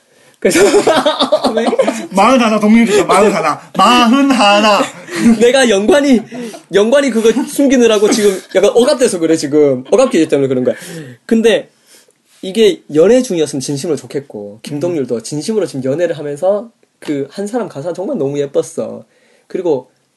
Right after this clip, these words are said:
Speaker 1: 제 첫 곡 뭐야? 고백.
Speaker 3: 음.
Speaker 1: 그 진짜 자기 얘기였으면 좋겠어. 그리고 오늘의 그 사랑이 이루어지는 그 슬프지만 애틋한 장면이 정말 김동률의 이야기였으면 좋겠어요.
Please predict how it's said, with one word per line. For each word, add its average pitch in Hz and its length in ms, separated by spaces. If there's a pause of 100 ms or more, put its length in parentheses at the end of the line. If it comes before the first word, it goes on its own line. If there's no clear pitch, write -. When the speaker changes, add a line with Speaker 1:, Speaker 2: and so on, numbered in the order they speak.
Speaker 1:
제 - 160
첫 220 160
곡 226 120
뭐야? 127 120
고백. 165 400
Speaker 3:
음. 127 300 (260)
Speaker 1:
그 - 120
진짜 220 320
자기 156 260
얘기였으면 143 340
좋겠어. - 460 (800)
그리고 180 280
오늘의 208 460 (840)
그 123 280 (640)
사랑이 190 380
이루어지는 139 760
그 123 200
슬프지만 226 720 (160)
애틋한 160 320
장면이 151 440 (160)
정말 226 300
김동률의 160 520
이야기였으면 123 440
좋겠어요. 101 560